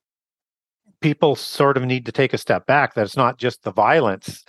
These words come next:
but who was causing the violence and what else was going on that God would want to start all over. And that, that's the creation, uh, uh, of, of the Nephilim.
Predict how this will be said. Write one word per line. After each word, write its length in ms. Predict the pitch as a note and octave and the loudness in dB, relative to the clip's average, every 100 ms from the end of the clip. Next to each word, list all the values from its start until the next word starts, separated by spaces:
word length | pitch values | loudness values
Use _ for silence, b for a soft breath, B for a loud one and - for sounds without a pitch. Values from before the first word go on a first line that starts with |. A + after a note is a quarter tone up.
| B B B B _ | B B B B _
but 140 | G#2 | -2
who 140 | - F3+ | 2 2
was 160 | C#3+ | 2
causing 400 | - B2+ D#3 F#3+ | 2 2 4 2
the 80 | D3 | 2
violence 480 | G2 F#2 F#2 G#2 A2 | 2 0 0 -4 -6
and 120 | A2+ | -2
what 160 | A2 A#2 | 0 2
else 240 | B2 - | 0 0
was 220 | A2 G2 | -6 -6
going 340 | - A2+ G2+ F#2+ | -6 -4 -2 0
on 440 | B2+ D3+ G2 F2+ | 2 2 0 -4
that 240 | F#2 F#2 - | -6 -6 -2
God 280 | G2+ G#2+ | 2 2
would 120 | G#2 G2 | 0 -2
want 220 | G2+ G2 | -2 -2
to 80 | - | -4
start 340 | - G2 F#2+ | -2 0 2
all 240 | F2+ E2+ | 2 2
over. 320 | G2+ A2+ F2+ - B B B | 2 2 0 -4 B B B
And 220 | G2 F2+ | -6 0
that, 160 | G2 G2+ _ | 2 0 _
that's 300 | G2 - - | -2 -2 -6
the 100 | G2+ | -6
creation, 640 | - G#2 F#2+ F#2 G2 F2+ | -2 0 0 0 -2 -2
uh, 380 | F#2 F#2+ F#2 F2+ - | -2 0 2 0 0
uh, 200 | F2+ G2 - | -2 -2 -2
of, 200 | F#2 E2+ - - | -4 -4 -16 -6
of 200 | F#2+ - | -6 -4
the 100 | G2 | -4
Nephilim. 520 | F2+ B2+ - G2+ D#2 | 0 0 2 0 -2